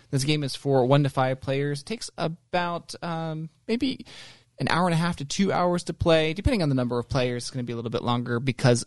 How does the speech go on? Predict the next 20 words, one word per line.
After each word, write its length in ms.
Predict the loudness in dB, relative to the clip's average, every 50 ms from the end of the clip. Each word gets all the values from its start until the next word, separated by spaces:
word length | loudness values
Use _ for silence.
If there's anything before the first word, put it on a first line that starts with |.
| -2
it 140 | 0 4 4
is 160 | 6 6 6 4
an 80 | 4 4
area 300 | 2 2 2 0 -2 -4
control 400 | -6 -8 -12 -10 -8 -6 -6 -4
game. 360 | -4 -2 0 2 2 4 4
There's 260 | 4 4 4 4 4
a 120 | 4 2 2
specific 480 | 2 0 -2 0 0 0 0 0 0
number 220 | 0 2 2 4 4
of 140 | 2 2 2
rounds. 260 | 2 2 0 0 -4
I 60 | -4
believe 180 | -4 -4 -4 -2
there's 260 | -2 -4 -4 -6 -10
three 360 | -10 -6 0 2 4 6 6
rounds 460 | 6 6 6 6 4 4 2 2 0 0
in 160 | 0 2 2
the 80 | 2
game. 420 | 2 2 2 2 2 2 0 -2